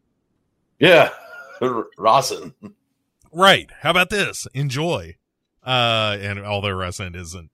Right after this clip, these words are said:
Speaker 2: particularly good as far as I'm concerned, but, um, one of these days we'll do that whole series. Anywho,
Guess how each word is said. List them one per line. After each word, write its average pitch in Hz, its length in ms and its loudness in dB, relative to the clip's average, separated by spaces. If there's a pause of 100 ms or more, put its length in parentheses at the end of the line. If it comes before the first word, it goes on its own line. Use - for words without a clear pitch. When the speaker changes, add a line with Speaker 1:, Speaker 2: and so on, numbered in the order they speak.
(140)
Speaker 2:
particularly 87 480 -18
good 87 260 -16
as 90 160 -18
far 85 160 -16
as 90 100 -16
I'm 98 120 -14
concerned, 95 400 -16
but, 101 220 -14 (760)
um, 113 440 0 (680)
one 135 220 0
of 127 100 -2
these 98 220 -6
days 92 240 -10
we'll 92 120 -14
do 87 160 -14
that 80 160 -12
whole 71 160 -18
series. 76 420 -20 (920)
Anywho, 120 720 0